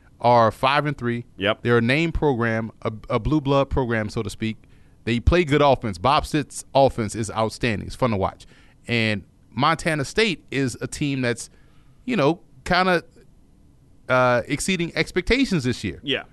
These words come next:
Speaker 1: And so, but they find themselves in the mix of the, the, the Big Sky Conference because they're four and two. They're four and four overall. So I think it's important for them to win out.
Speaker 2: Yeah.
Speaker 1: Montana probably can get to seven wins and still get in. So Montana has two,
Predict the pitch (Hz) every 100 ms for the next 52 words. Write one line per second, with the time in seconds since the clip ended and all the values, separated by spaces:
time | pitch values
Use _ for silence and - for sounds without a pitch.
0 | _ - 165 170 - 190 170 139 151 160
1 | 160 160 160 - 151 147 139 147 139 139
2 | 156 139 139 131 - 131 123 _ 123 120
3 | 123 - 123 117 196 190 131 - 127 127
4 | - 139 117 - 151 - - - 123 113
5 | 175 156 - 160 135 139 117 151 104 -
6 | - - - 147 117 135 - 165 143 -
7 | 147 160 156 160 131 143 170 151 135 113
8 | 123 143 110 - - - - - 117 90
9 | - 139 135 - 220 233 - 180 165 156
10 | 160 151 135 131 - 160 139 135 135 127
11 | 110 120 - 135 123 98 110 101 - -
12 | - - 143 139 - 185 175 151 143 127
13 | - _ - _ _ - - 202 185 151